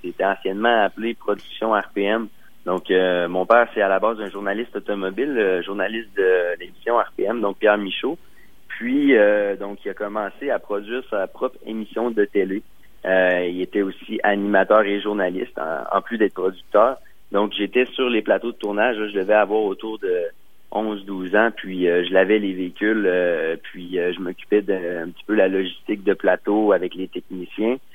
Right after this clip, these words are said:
Euh, donc, ça a commencé, là, ça, c'est mes, mes premiers souvenirs, euh, de mon contact avec l'entreprise. Puis, euh, ça a commencé comme ça, puis de fil en aiguille, euh, je me suis rapproché du bureau, de l'administration,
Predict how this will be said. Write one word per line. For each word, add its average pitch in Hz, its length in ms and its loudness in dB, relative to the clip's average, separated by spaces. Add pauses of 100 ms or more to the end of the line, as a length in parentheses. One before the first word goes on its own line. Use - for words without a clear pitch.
(360)
Euh, 98 260 -2
donc, 98 260 -2
ça 107 120 4
a 107 40 2
commencé, 117 640 0
là, 123 160 0
ça, 135 60 -4 (100)
c'est 120 80 -6
mes, 104 300 -2
mes 95 240 -8
premiers 123 320 0
souvenirs, 117 480 0
euh, 101 280 4 (420)
de 95 100 2
mon 98 220 -2
contact 104 500 0
avec 95 260 0
l'entreprise. 101 720 -4
Puis, 101 180 0
euh, 85 360 2 (280)
ça 101 80 4
a 101 40 4
commencé 123 340 2
comme 123 260 0
ça, 143 140 4
puis 147 160 -12
de 107 140 2
fil 123 180 -4
en 120 140 0
aiguille, 117 440 -2
euh, 95 480 2
je 95 80 -14
me 98 120 -4
suis - 160 -10
rapproché 104 440 -2
du 107 140 -14
bureau, 104 540 0
de 113 80 -8
l'administration, 110 1080 -2